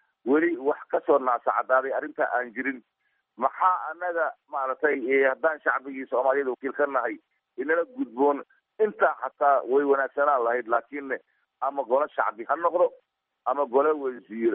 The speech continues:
ee, markaa fulin ha noqoto, ama garsoor ha noqdo, waxa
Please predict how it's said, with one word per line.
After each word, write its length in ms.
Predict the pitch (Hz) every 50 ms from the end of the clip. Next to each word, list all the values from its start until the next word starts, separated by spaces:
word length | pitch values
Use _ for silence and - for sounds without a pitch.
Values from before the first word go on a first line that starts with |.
| - 120
ee, 120 | 120 120
markaa 380 | 123 131 127 - - 123 117 113
fulin 320 | - - 127 135 131 127
ha 80 | 151 165
noqoto, 500 | 170 165 160 165 160 160 - 170 156 - - _ _ _ _ _ _ _ -
ama 200 | 127 139 147 139
garsoor 520 | 110 117 131 131 - - - 139 139 123 113
ha 120 | 156 165
noqdo, 440 | 160 151 147 127 160 175 185 - - _ _ _ _ _ _ _ _ _ -
waxa 300 | - 180 - - 165